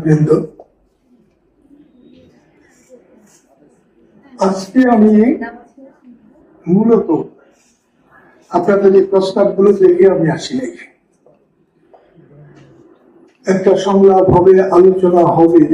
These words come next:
প্রথম আমি কয়েকজন সাংবাদিকদের কাছ থেকে টেলিফোনে জানতে পেরেছিলাম যে আমরা যাচ্ছি কি যাচ্ছি না। আমার মনে হয়েছিল এটা সরকার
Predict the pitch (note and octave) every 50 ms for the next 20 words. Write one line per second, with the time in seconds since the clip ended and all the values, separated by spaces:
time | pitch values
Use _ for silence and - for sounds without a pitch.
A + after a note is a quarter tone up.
0 | G#3+ - - - - F3+ F3+ F3 - G3+ G3+ G3 G3 F#3+ F#3+ F#3+ F#3+ G3+ A#3 C4
1 | B3+ - - - - - - - - - - - E3+ F3 F#3 F3+ F3+ F#3+ G3 F#3+
2 | F#3+ - - F3+ F#3 F#3 F#3+ F#3 F#3+ F#3+ A3+ A3 G3+ - - - G#3+ G3 F#3 G3+
3 | - D#3+ - - - - - E3+ E3+ E3+ G3 A3 C4+ E4 - - - - - -
4 | - _ - F#3+ G3 G#3+ B3 - - G3+ F3+ E3 C#3+ D3+ C#3+ C#3+ - - C#3+ D3
5 | D3+ - - - - - - - - - - _ _ _ _ _ _ _ _ _
6 | _ _ _ _ _ _ _ _ _ _ - B3 G#3 F#3+ G3 G3+ F#3 F3 F3 F#3
7 | G3+ G#3+ - - - A#3+ B3 A#3 - - C#3+ C3+ - C#3+ - - - - - -
8 | A#2+ A#2 - B3+ B3 - - A#3 - _ _ _ _ _ _ _ _ _ _ _
9 | _ _ _ _ _ _ _ _ _ _ - - _ - - F#3+ G#3+ A3+ A3 A3
10 | A3 G#3+ G#3 G#3+ G3+ F#3+ G3 G3 G3 G3 - - G3+ G3 F#3+ G#3 A#3 C4 - -
11 | F3+ E3+ E3+ E3 - - - - F#3+ G3 G3 G3 - - C3+ E3